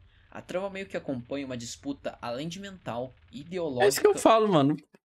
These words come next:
Speaker 2: Por que terror? Por que que tu não, tu não espera terror barra horror? Pô, só, mas foi, sei lá, não entendo, não. Assim, na minha cabeça, assim, obviamente, cada um tem a sua definição de terror e horror, sabe?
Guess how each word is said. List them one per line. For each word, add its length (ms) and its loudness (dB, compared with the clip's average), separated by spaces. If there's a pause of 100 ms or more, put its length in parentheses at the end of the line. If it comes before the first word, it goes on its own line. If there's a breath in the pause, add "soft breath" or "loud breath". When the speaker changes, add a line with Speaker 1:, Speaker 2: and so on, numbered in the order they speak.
(140)
Speaker 2:
Por 200 -2
que 100 6
terror? 480 4
Por 140 -6
que 120 0
que 80 -16
tu 80 4
não, 160 4
tu 140 2
não 80 6
espera 260 2 (120)
terror 260 4
barra 220 4
horror? 460 4
Pô, 340 2
só, 240 4
mas 360 0
foi, 340 2
sei 180 4
lá, 240 6
não 200 2
entendo, 400 4
não. 200 4 (440 loud breath)
Assim, 380 4
na 220 4
minha 240 6
cabeça, 420 4
assim, 160 2
obviamente, 500 4
cada 300 4
um 160 4
tem 180 4
a 60 4
sua 160 2
definição 640 2
de 100 0
terror 500 4
e 120 6
horror, 500 4
sabe? 320 2